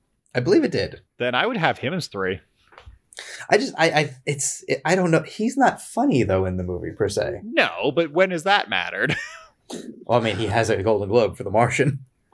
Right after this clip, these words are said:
Speaker 2: which he is arguably pretty funny in at, as well
Speaker 1: He
Speaker 2: as
Speaker 1: is funny in
Speaker 2: dramatic.
Speaker 1: that.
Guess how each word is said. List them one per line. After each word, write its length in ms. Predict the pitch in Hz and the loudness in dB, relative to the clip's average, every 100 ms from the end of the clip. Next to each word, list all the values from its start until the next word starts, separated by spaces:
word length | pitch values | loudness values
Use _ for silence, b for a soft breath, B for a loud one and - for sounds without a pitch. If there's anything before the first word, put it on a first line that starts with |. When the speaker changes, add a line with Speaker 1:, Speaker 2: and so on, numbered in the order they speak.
| _ | _
Speaker 2:
which 220 | 120 123 | -4 -2
he 160 | 131 127 | 0 2
is 140 | 139 | 2
arguably 520 | 117 117 110 110 104 101 | 2 0 -2 -6 -6 -4
pretty 200 | 110 101 | -6 -4
funny 340 | 110 98 87 | -4 -4 -4
in 140 | 92 | -2
at, 200 | 101 90 _ - | -2 -4 _ -10
as 180 | 107 - | -8 -8
well 100 | 92 | 0
Speaker 1:
He 100 | 220 | 2
Speaker 2:
as 80 | 269 | 0
Speaker 1:
is 20 | |
funny 220 | - 220 156 | 0 0 0
in 80 | |
Speaker 2:
dramatic. 320 | 110 98 | 0 -4
Speaker 1:
that. 0 | 127 | -4